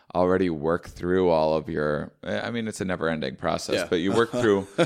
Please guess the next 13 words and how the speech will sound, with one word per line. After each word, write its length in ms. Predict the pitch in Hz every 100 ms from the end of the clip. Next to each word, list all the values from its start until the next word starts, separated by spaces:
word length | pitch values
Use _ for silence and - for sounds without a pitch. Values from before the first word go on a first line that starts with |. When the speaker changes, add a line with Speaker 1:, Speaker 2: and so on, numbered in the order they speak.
| 165
Speaker 2:
<laughs> 240 | 160 -
Speaker 1:
many 600 | 120 151 170 165 147 131
of 340 | - 110 107 101
your 240 | 104 98
kind 320 | 92 98 95
of 240 | 92 82 -
base 360 | 98 95 - 87
level, 640 | 85 85 80 78 78 - _ _ _
shall 300 | - - 78
we 120 | 73
say, 520 | 76 - 76 76 80 -
insecurities 1200 | 104 113 107 95 - 90 85 80 76 69 73 73 80
and, 340 | 71 71 -